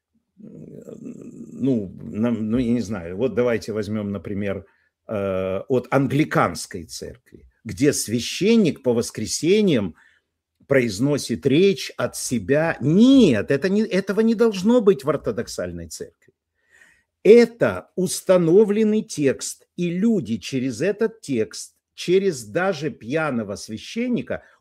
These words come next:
он же говорит не от себя, они общаются с Богом. Понимаете, в чем дело?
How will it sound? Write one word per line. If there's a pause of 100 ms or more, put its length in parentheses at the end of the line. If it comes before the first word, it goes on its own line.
он
же
говорит
не
от
себя, (440)
они
общаются
с
Богом. (1040)
Понимаете,
в
чем
дело?